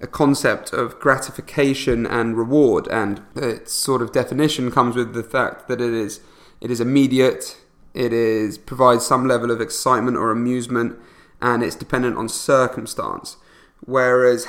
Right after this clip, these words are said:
happiness, on the other hand, comes from the Aristotelian concept of eudaimonia, again, not very good at these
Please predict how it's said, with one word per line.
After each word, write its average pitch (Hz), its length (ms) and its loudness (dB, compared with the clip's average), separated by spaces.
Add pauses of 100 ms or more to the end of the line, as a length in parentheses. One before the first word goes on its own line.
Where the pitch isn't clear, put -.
(100)
happiness, 156 460 0
on 127 80 -4
the 120 100 -2
other 113 160 0
hand, 113 460 -4 (280)
comes 120 380 -2
from 117 600 0 (300)
the 131 180 -4
Aristotelian 139 1300 0
concept 123 540 -2
of 120 180 -4
eudaimonia, 160 840 6
again, 123 360 0
not 120 160 -2
very 120 160 0
good 117 140 -2
at - 80 -4
these 113 160 -4